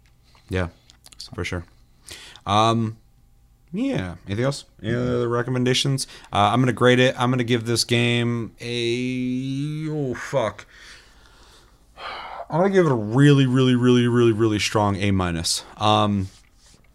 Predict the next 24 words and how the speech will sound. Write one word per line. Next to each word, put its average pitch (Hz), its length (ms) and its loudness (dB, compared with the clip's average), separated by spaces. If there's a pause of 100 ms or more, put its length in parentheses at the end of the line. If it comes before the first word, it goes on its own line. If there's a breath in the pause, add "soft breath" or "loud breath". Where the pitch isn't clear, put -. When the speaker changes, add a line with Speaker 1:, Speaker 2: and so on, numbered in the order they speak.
(260 loud breath)
Speaker 1:
it's, 104 320 -2
uh, 98 460 2
it's 101 160 -8
fantastic 104 560 -2
in 98 120 -2
all 98 200 -2
the 98 80 -2
reasons 95 380 -2
I've 92 160 -4
said 95 180 -2
already. 92 480 0
Um, 90 600 -4 (360 loud breath)
it's 113 120 -2
just 107 220 -2
not 101 180 0
my 85 180 -4
favorite 101 840 -4 (400 soft breath)
of 104 200 0
the 107 100 -2
Remedy 113 400 0
games. 113 760 -2
Um, 98 580 -2 (420 soft breath)
but, 98 400 0
uh, 87 420 -2